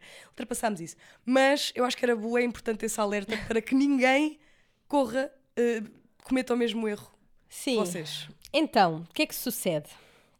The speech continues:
Speaker 2: Obras. Ahm,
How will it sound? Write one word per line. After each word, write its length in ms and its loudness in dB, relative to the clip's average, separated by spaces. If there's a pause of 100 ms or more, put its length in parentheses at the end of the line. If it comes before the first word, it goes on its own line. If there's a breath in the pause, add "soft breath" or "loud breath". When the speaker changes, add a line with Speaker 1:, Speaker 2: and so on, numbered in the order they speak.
(580)
Speaker 2:
Obras. 640 0 (1120)
Ahm, 1000 2